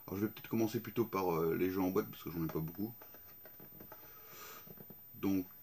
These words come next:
euh, en jeu, en boîte j'ai, sur Game Boy Advance, j'ai Zelda. Zelda The Minish Cap.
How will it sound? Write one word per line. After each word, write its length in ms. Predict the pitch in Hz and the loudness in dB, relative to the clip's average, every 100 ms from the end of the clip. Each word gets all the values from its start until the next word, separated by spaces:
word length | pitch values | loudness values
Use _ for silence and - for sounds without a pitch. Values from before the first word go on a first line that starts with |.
| - - | -6 -2
euh, 480 | 90 90 95 92 95 - - - - - - - - | 0 2 0 0 -2 -6 -16 -18 -20 -20 -20 -20 -10
en 160 | - 110 | 2 4
jeu, 100 | 110 - | 4 6
en 140 | 117 | 4
boîte 240 | 117 120 101 | 10 10 10
j'ai, 300 | 104 104 - - - - - - - - - | 4 4 2 -18 -16 -16 -16 -18 -16 -16 -18
sur 160 | - 92 | -8 2
Game 180 | 107 104 | 4 8
Boy 140 | 110 | 10
Advance, 400 | 107 110 95 - 90 | 10 10 6 4 2
j'ai 160 | 87 92 | 4 2
Zelda. 420 | 92 92 104 - - - - - - - - - - - - - - - - - - - - - - - | 4 8 10 8 4 -18 -20 -20 -20 -20 -20 -20 -20 -20 -18 -18 -18 -18 -18 -18 -18 -14 -12 -14 -16 -8
Zelda 440 | 85 92 95 98 | 2 4 4 6
The 800 | 104 104 101 95 92 95 92 92 90 | 8 8 6 4 4 6 8 6 6
Minish 380 | 107 113 - | 4 4 2
Cap. 160 | - | 0